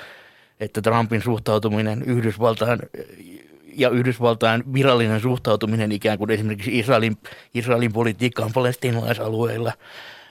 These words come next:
joka, jossa on esitetty tällaisia spekulaatioita, et-, että tämä olisi niin kuin tällainen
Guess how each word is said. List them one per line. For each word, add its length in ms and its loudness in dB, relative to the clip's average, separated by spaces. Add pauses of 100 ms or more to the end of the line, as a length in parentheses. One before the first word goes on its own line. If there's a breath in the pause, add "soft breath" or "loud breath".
(120)
joka, 300 -2
jossa 300 0
on 100 2
esitetty 420 2
tällaisia 420 2
spekulaatioita, 880 0
et-, 180 0
että 220 -2
tämä 240 2
olisi 200 0
niin 100 -2
kuin 120 -4
tällainen 440 2